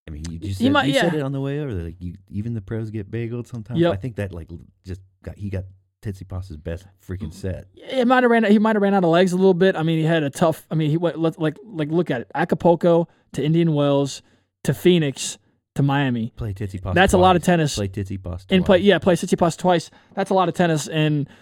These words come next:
Speaker 2: no, you can't take a-, anything but positive things away fr-, from, from the Wolf camp. But the Americans in general, on fire. Tommy Paul, Taylor Fritz, round three, Miami Open, two best friends.
Speaker 1: Tiafoe.
Speaker 2: Tiafoe, Brooksby,
Speaker 1: Brooksby.
Speaker 2: Korda.
Speaker 1: Brooksby.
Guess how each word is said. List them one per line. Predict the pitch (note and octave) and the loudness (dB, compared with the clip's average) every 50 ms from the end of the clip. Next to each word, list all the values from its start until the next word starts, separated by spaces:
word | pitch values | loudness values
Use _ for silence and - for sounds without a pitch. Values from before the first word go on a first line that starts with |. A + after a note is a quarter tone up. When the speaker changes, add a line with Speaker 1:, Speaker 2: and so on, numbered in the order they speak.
| - - | -8 -2
Speaker 2:
no, | - D#3+ D#3 | 0 2 4
you | D3 C#3+ C#3 | 4 2 2
can't | - F3 E3 | 2 0 0
take | - E3 D#3+ | 0 0 0
a-, | E3 D#3+ - - F3+ | 0 -2 -2 -2 0
anything | F3 F3+ E3+ E3+ E3+ D#3+ | 2 2 2 2 0 0
but | D#3 D#3 C3+ | 0 -2 0
positive | - D#3+ D3+ D#3 D3+ D3+ C#3+ | 0 2 2 2 2 2 0
things | - D#3 D3 C#3 | 0 0 0 2
away | C#3+ D3 D3 | 2 2 2
fr-, | C#3 - E3 | 2 0 -4
from, | - - - D3 C#3+ C#3+ | -8 -6 -4 -4 -4 -4
from | - - D3+ D3 | -4 -4 -4 -2
the | |
Wolf | C#3 C#3+ - - | 0 0 -2 -2
camp. | - - - - - - _ _ - - - - - - | -2 -4 -4 -4 -6 -10 _ _ -20 -20 -20 -8 -2 0
But | G#3 | 4
the | G3+ A3+ | 4 6
Americans | A3 A3+ A#3+ A#3+ G3+ A3 G3+ E3+ | 6 6 6 6 4 4 4 4
in | F3+ E3+ | 4 4
general, | D3+ E3 E3 D#3+ D3 C#3 C3+ - - | 4 4 2 2 2 0 -2 -4 -4
on | - E3 F#3 G3 F3+ | -2 0 2 2 2
fire. | - - D#3 D3 D3 C#3 C3 B2+ B2+ _ - | 0 0 0 2 2 0 0 -4 -6 _ -2
Tommy | - F#3+ A3+ A3 | 2 4 4 4
Paul, | - - G3 F#3+ F#3+ | 4 4 4 4 4
Taylor | F3+ - G3 G3 F3+ | 4 4 4 4 4
Fritz, | - - F#3+ F#3 F3+ - | 4 4 2 2 4 4
round | D#3 E3+ F3 F3 E3+ - | 2 2 2 2 2 2
three, | E3+ E3+ E3+ E3+ | 4 4 4 4
Miami | E3 E3 E3 E3 D#3+ D#3 | 4 2 2 2 4 4
Open, | E3 D#3+ D#3 E3+ D#3+ D3+ | 4 2 2 2 0 0
two | - - G3 | 2 2 2
best | E3 F3 D#3+ - - | 4 2 2 0 0
friends. | - D#3+ D#3 D#3 D#3 D#3 C#3+ - | 0 0 2 2 0 0 -2 -4
Speaker 1:
Tiafoe. | - G#2+ F#2+ G2 G2+ G2 F#2+ F#2+ G2 G2 F#2+ F#2+ G2 G2 F#2+ F#2+ - - | -6 -4 -4 -4 -4 -6 -6 -6 -4 -4 -2 -2 -2 -2 -4 -6 -8 -2
Speaker 2:
Tiafoe, | - - F#3+ F3+ F3+ E3 - F#3 F3 E3+ E3 E3 - - - - _ _ _ - | 2 4 4 6 4 4 4 4 4 4 4 2 0 -8 -20 -20 _ _ _ 6
Brooksby, | F3+ F#3 G#3 G#3+ - - - F#3 F#3 F3+ F3 E3+ D#3+ - | 6 8 8 6 4 0 2 4 4 4 4 2 0 -2
Speaker 1:
Brooksby. | G2+ G2 G2+ G2 | -6 -8 -6 0
Speaker 2:
Korda. | - - G#3 G#3+ G#3+ G3+ F#3+ F3+ E3+ E3+ D#3+ | 4 6 8 8 8 6 6 4 4 4 2
Speaker 1:
Brooksby. | D3+ - - - - B2 G#2+ | 0 -4 -8 -12 -16 -18 -16